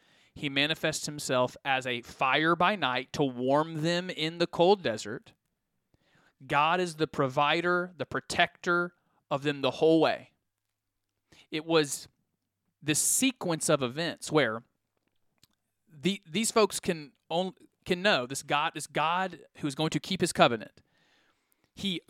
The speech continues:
caused with his dominant sovereign power over all of Egyptians, the Egyptian gods, brought them out. And when they got brought out, they were not going to be left hopeless and helpless, that he was their provider and protection in all things.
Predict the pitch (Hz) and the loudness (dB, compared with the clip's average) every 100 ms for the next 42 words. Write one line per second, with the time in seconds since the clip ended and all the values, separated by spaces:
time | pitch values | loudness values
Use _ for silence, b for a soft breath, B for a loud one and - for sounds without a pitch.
0 | - - 170 156 165 190 202 190 165 160 | -6 4 8 10 8 8 6 4 2 2
1 | 135 139 143 156 175 185 190 - - - | -4 2 4 4 2 -2 -4 -4 -4 0
2 | 147 151 170 190 - 156 151 165 156 147 | 2 2 2 0 0 0 0 2 0 0
3 | 135 143 165 170 165 - 170 160 151 - | 2 2 2 2 2 0 -6 -6 -10 -10
4 | 147 139 165 - 139 113 107 117 - b | -6 -2 -2 -2 -8 -6 -6 -6 -12 b
5 | b 147 127 147 165 180 202 214 165 98 | b -8 4 6 6 4 0 0 0 -4
6 | - - _ _ b b b b 156 151 | -12 -20 _ _ b b b b -4 0
7 | 143 208 220 196 185 196 254 165 143 117 | 4 4 4 4 4 4 2 4 4 4
8 | 107 98 - - _ _ _ 139 143 139 | 0 -6 -8 -12 _ _ _ 0 2 2
9 | 143 165 165 170 160 160 160 160 - - | 2 0 2 0 0 0 2 0 0 2
10 | 175 180 165 170 156 151 - - - - | 2 2 -2 0 2 2 0 -16 -16 -18
11 | _ _ _ _ _ - 123 139 123 127 | _ _ _ _ _ -12 -4 -2 -2 -4
12 | - 120 143 156 175 175 139 131 - - | -4 -4 2 4 4 4 0 -4 -6 -2
13 | 143 - - 127 120 113 - - - - | -2 -2 -6 -4 -2 -2 -4 -12 -16 -16
14 | - | -16